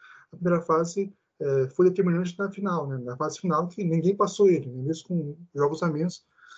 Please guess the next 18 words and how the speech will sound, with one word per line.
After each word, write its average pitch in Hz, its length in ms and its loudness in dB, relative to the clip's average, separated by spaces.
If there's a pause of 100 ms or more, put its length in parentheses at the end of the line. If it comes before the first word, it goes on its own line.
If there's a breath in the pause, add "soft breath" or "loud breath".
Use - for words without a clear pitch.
Acabou 131 200 -6
a 160 40 -12
primeira 196 220 4
fase, 175 240 2
ele 180 120 -6
foi 190 160 4
embora, 165 320 0
foi 175 100 -8
pro - 80 -18
Ceará, 156 480 -2 (240)
mas 143 160 -4
mesmo 170 160 -4
assim 170 200 -4
se, 175 220 -4 (120)
se - 200 -16
permaneceu 160 760 0 (480)
na 143 60 -2
artilharia. 151 580 0